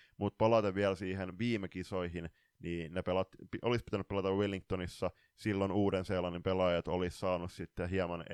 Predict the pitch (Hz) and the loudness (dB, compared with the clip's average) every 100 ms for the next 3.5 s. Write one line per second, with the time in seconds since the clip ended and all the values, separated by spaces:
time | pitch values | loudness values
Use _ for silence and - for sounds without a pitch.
0 | - _ _ _ - 78 76 76 - - | -16 _ _ _ -10 -6 -6 -8 -10 2
1 | 110 104 104 113 101 95 92 98 92 85 | 4 4 6 6 4 0 -4 -2 -2 -2
2 | 82 82 98 85 85 87 - - - 87 | -4 -4 -4 -2 -4 -8 -16 -12 -2 -2
3 | 85 87 - 98 80 | -2 -10 -8 -6 -6